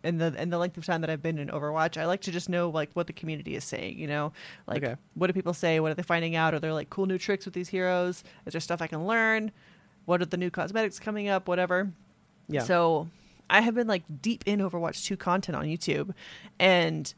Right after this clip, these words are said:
Speaker 1: like, learning about the monetization schedule and how everything was gonna work over the past few months, 'cause I was like, "I want to know Overwatch two before I get into it."
Speaker 2: Yeah.
Speaker 1: And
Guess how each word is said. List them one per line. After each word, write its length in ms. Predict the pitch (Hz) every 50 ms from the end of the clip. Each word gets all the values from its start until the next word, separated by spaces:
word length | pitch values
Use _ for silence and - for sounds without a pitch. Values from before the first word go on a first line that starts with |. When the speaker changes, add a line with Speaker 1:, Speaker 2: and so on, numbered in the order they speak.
| _ _ - - - -
Speaker 1:
like, 280 | - 160 156 - - -
learning 340 | 170 180 185 190 180 175 170
about 180 | 165 160 170 -
the 80 | 170 151
monetization 800 | 151 - - - - 175 156 156 202 226 247 - - 196 180 175
schedule 680 | - - 175 170 165 - 175 160 160 156 147 143 147 147
and 120 | - 160
how 240 | 143 170 165 165 165
everything 320 | 165 156 170 180 175 170
was 120 | 175 170 -
gonna 220 | - 196 208 214
work 360 | 220 240 247 226 202 - - 165
over 120 | 160 165
the 80 | 175 -
past 280 | - 170 147 151 - -
few 140 | 165 160
months, 380 | 160 156 143 139 151 147 - - -
'cause 120 | - 170 170
I 80 | 165
was 100 | 165 165 175
like, 120 | 160 -
"I 80 | - 160
want 200 | 170 196 190 202
to 120 | - 202
know 240 | 185 170 165 170 156 151
Overwatch 380 | 151 151 151 151 147 156 - -
two 120 | 165 151
before 260 | 151 147 - 147 - -
I 40 |
get 200 | 156 147 156 147
into 320 | 147 147 147 147 - - -
it." 240 | - - - - - - - - -
Speaker 2:
Yeah. 180 | - 139 101 110 -
Speaker 1:
And 500 | - 175 175 170 165 165 160 156 - -